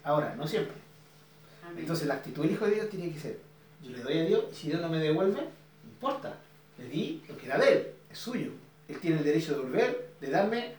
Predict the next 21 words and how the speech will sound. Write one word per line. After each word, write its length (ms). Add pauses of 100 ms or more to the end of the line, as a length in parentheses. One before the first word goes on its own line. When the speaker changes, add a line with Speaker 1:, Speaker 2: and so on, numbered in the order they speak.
(120)
Speaker 1:
a 100
cambio 340
o 40
no 80
darme 220
a 40
cambio. 260 (260)
Así 180
que 100
yo 120
doy 120
con 180
gusto 420
para 220
Él, 180 (480)
allá 240
de 140
Él, 60 (280)
si 200
me 120
quiere 440